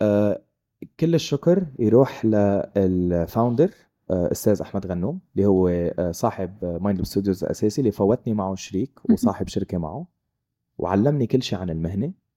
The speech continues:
Speaker 1: علمني، آه، شو أساس المهنة وكيف يمشي البزنس، وعملت كتير أغلاط، وصلح لي كل غلطة.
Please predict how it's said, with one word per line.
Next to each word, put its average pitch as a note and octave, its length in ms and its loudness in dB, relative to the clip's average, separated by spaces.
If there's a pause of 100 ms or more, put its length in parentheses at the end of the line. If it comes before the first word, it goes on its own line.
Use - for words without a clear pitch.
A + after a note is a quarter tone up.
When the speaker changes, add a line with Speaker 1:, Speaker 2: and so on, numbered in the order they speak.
(220)
Speaker 1:
علمني، A#2 800 -2
آه، E2+ 440 -6
شو - 160 -4
أساس B2 380 0
المهنة F2+ 480 -4 (100)
وكيف - 340 -2
يمشي A2+ 220 -2
البزنس، F#2+ 600 -4 (540)
وعملت G2 440 0
كتير G2+ 1120 2
أغلاط، - 540 -14 (960)
وصلح - 580 0
لي B2+ 100 2
كل A2 140 0
غلطة. F2 440 -4